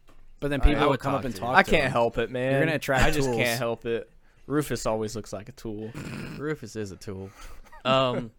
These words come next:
Speaker 2: <laughs> nah, that's a good point. <clears throat> I was gonna say something. We might have to cut this out 'cause I lost my train of thought entirely.
Speaker 1: Well,
Speaker 2: Yeah,
Speaker 1: uh,
Speaker 2: it's
Speaker 1: that
Speaker 2: okay.
Speaker 1: there's, there is definitely something that can be said for that, because there's been times where I, like, I,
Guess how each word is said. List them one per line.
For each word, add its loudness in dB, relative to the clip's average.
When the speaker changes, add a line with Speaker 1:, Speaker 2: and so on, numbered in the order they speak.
Speaker 2:
<laughs> -20
nah, -10
that's -10
a -12
good -14
point. -14
<clears throat> -20
I -4
was -6
gonna -8
say -8
something. -10
We -6
might -6
have -10
to -18
cut -12
this -16
out -12
'cause -20
I -10
lost -12
my -14
train -20
of -20
thought -18
entirely. -18
Speaker 1:
Well, 2
Speaker 2:
Yeah, 4
Speaker 1:
uh, 4
Speaker 2:
it's 2
Speaker 1:
that 4
Speaker 2:
okay. -16
Speaker 1:
there's, -2
there 0
is -2
definitely -2
something -2
that -6
can -4
be -4
said -4
for -8
that, -6
because -2
there's -2
been -4
times -4
where -4
I, -4
like, -6
I, 4